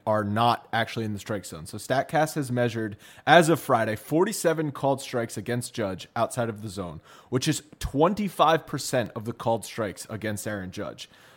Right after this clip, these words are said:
Uh, dating back to sev-, to early, uh, beginning of two thousand seventeen, only Brian Dozier leads him in that category, which I thought,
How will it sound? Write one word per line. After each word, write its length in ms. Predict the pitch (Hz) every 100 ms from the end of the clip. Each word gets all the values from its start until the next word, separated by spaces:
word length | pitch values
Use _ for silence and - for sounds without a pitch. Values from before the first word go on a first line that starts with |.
| -
Uh, 200 | 123 95
dating 380 | 127 139 156 165
back 200 | 156 -
to 80 | 143
sev-, 340 | - 139 -
to 180 | - 156 -
early, 420 | 160 175 175 165
uh, 160 | 131
beginning 360 | 113 123 170 185
of 80 | 156
two 120 | 170
thousand 240 | 160 147
seventeen, 440 | 135 139 127 131 107
only 320 | 117 135 147
Brian 400 | 123 123 123 117
Dozier 480 | 113 113 101 98 - - _
leads 280 | 120 120 -
him 100 | 120
in 100 | 113
that 200 | 104 -
category, 520 | 113 110 98 80 69 - - -
which 180 | 135
I 160 | 147 196
thought, 480 | - 185 139 -